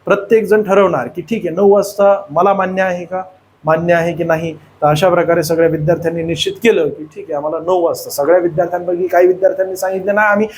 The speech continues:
सात वाजता शाळेमध्ये येतो." पण उर्वरित बाकीच्या विद्यार्थ्यांनी काय सांगितलं की "नाही, आम्हाला नऊ वाजता ठीक आहे."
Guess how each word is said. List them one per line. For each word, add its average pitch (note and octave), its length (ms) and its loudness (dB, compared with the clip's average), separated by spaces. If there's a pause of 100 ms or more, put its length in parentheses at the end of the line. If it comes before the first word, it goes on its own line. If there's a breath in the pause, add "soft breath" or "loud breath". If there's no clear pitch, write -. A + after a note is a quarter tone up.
(120)
सात G#3 280 2
वाजता G#3+ 260 0
शाळेमध्ये A#3 500 2
येतो." D#3 280 -4 (160 loud breath)
पण - 100 2
उर्वरित C4 500 4
बाकीच्या C#4 380 0
विद्यार्थ्यांनी C4+ 500 -2
काय C4 140 -2
सांगितलं B3+ 360 -2
की B3+ 80 -2
"नाही, C4+ 220 2
आम्हाला A3 320 0
नऊ G3+ 160 0
वाजता F3+ 260 -6
ठीक A#3 200 -2
आहे." - 160 -18